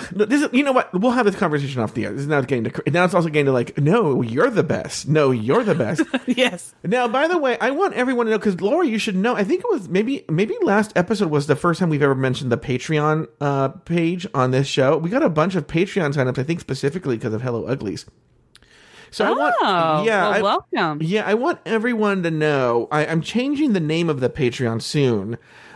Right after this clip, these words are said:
Speaker 1: Uh, so right now it's patreon dot com slash drag race recap. Like, in other words, if you love this show 'cause you love listening to me and Lori, well, I got some news <laughs> for you. There's a ton of me and Lori <laughs> content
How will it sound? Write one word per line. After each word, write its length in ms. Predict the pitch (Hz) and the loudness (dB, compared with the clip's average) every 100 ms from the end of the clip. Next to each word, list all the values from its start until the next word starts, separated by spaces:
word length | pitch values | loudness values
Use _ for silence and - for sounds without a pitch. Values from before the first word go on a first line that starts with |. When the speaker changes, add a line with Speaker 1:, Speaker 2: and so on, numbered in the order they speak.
| _ | _
Speaker 1:
Uh, 380 | 131 123 117 117 | 2 2 2 0
so 160 | 147 | 0
right 320 | 175 220 277 233 | 0 0 0 0
now 200 | 240 202 | 0 0
it's 100 | - | 0
patreon 500 | 214 208 180 220 196 | -2 -2 0 2 2
dot 180 | 180 | 0
com 280 | - 175 160 | 0 0 2
slash 260 | 160 151 135 | 2 0 0
drag 400 | 143 147 160 147 | -2 0 0 0
race 240 | 151 135 | 0 0
recap. 320 | 147 156 147 | -2 0 0
Like, 140 | 131 156 | 2 2
in 100 | 180 | 2
other 160 | 262 | 2
words, 160 | 240 185 | 0 0
if 160 | 190 170 | -2 -2
you 320 | 190 311 381 | 0 2 2
love 280 | 240 240 208 | 2 2 0
this 140 | 196 196 | 0 0
show 300 | 202 190 170 | 0 0 0
'cause 160 | 151 | -4
you 140 | 143 185 | -4 -2
love 200 | 190 160 | 0 0
listening 360 | 160 170 170 | -2 -2 0
to 80 | 139 | 0
me 380 | 127 135 165 175 | 0 0 0 0
and 160 | 147 143 131 | 0 0 2
Lori, 480 | 135 156 196 226 226 - - - | 2 2 0 -2 -6 -18 -20 -6
well, 180 | 165 269 | -2 0
I 160 | 277 311 | 0 0
got 180 | 285 | -2
some 140 | - 208 | 0 0
news 340 | 226 302 311 | 2 2 0
<laughs> 0 | |
for 120 | 240 | -2
you. 340 | 262 180 151 165 | 0 2 2 2
There's 240 | 214 262 | 2 2
a 120 | 185 139 | 2 -2
ton 500 | - 285 330 262 170 | -2 0 0 2 0
of 120 | 143 | 2
me 160 | 175 | 0
and 140 | 202 175 | 2 2
Lori 300 | 185 202 170 | 2 2 0
<laughs> 120 | 180 | 0
content 380 | 156 143 147 | 0 2 0